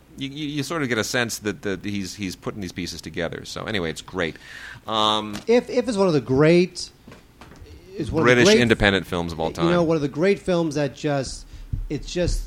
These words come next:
Speaker 2: it's satirical and it's clever and it's all about the hypocrisies of the public school system. So
Speaker 1: Oh,
Speaker 2: I
Speaker 1: it's
Speaker 2: think
Speaker 1: great.
Speaker 2: some people who listen to this podcast are
Speaker 1: Especially in the,
Speaker 2: totally into
Speaker 1: the
Speaker 2: that.
Speaker 1: class system of the, of the U K at the time,
Speaker 2: Oh,
Speaker 1: which
Speaker 2: yeah.
Speaker 1: is what all the angry young men films are about in some
Speaker 2: But it's also
Speaker 1: level.
Speaker 2: more, 'cause it's more universal. It's more like,
Speaker 1: Yeah.
Speaker 2: you know, what society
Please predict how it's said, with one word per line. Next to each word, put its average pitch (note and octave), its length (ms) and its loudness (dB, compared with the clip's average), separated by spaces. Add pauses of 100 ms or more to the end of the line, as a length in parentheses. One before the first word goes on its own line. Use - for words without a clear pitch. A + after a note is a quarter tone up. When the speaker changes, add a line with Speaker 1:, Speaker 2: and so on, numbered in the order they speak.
Speaker 2:
it's - 160 -6
satirical E3+ 1040 6
and C#3 400 2
it's B2 180 -4
clever D#3+ 540 0
and D3 100 0
it's B2 120 -4
all F3 180 2
about E3+ 200 4
the D3+ 120 -2
hypocrisies C#3 720 -2
of A#2+ 80 -6
the G2+ 60 -16
public A2+ 260 -10
school A3 240 -4
system. F#3 400 -2
So F3 140 -4
Speaker 1:
Oh, - 20 2
Speaker 2:
I F3 80 2
Speaker 1:
it's D#3 80 -2
Speaker 2:
think C#3 120 -2
Speaker 1:
great. E3 80 -2
Speaker 2:
some C#3+ 200 -2
people C3 260 -6
who B2 100 -4
listen B2+ 340 -6
to B2+ 40 -4
this A2+ 120 -10
podcast C3 300 -4
are - 20 -6
Speaker 1:
Especially C#3 420 2
in A#2 80 4
the, - 80 2
Speaker 2:
totally D#3 40 2
into D#3+ 120 0
Speaker 1:
the C#3+ 60 0
Speaker 2:
that. C#3 60 0
Speaker 1:
class G2+ 240 4
system G2 280 -4
of F2 80 -4
the, F2 140 0
of E2 160 -4
the F2 80 -4
U F2 100 -2
K F2 240 -4
at D#2+ 80 -4
the D#2+ 60 -10
time, E2+ 420 -4
Speaker 2:
Oh, D#3+ 80 2
Speaker 1:
which C#3 120 4
Speaker 2:
yeah. A2+ 180 -4
Speaker 1:
is G#2+ 120 -6
what A2 160 0
all A#2+ 200 0
the F#2+ 180 0
angry F2 240 0
young E2 180 -2
men E2 160 -4
films E2 300 -8
are D#2 80 -6
about D#2 280 -6
in D2+ 100 -10
some F#3 120 -4
Speaker 2:
But F3+ 40 -6
it's - 60 -6
also C#4+ 220 4
Speaker 1:
level. G#3+ 200 4
Speaker 2:
more, G#3 100 0
'cause A3 140 2
it's F#3 100 -6
more A3 140 6
universal. G3+ 480 4
It's - 120 -8
more D#3+ 200 2
like, D3 240 2
Speaker 1:
Yeah. - 60 -8
Speaker 2:
you D#3+ 60 2
know, C#3+ 100 4
what D3 280 2
society B2+ 1120 -2